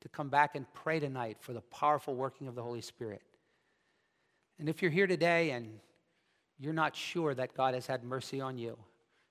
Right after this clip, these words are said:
Jesus said, "If you come to me, I won't cast you out." Right there in your seat, right now, say to him, Lord Jesus,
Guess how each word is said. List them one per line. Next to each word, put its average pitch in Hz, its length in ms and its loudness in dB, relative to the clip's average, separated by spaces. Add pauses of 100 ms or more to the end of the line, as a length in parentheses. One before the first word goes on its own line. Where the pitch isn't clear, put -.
(120)
Jesus 151 320 -2
said, 143 260 0
"If 127 160 -6
you 120 60 -10
come 170 320 -4
to 156 80 -4
me, 151 140 -2
I 131 120 2
won't 127 240 -6
cast - 320 -6
you 113 100 -6
out." 101 220 -8
Right 170 180 2
there 185 180 6
in 175 80 2
your 170 100 0
seat, 139 340 -4
right 143 200 2
now, 143 180 2
say 143 240 -2
to 131 120 -2
him, 117 280 -8
Lord 135 240 -4
Jesus, 143 600 -6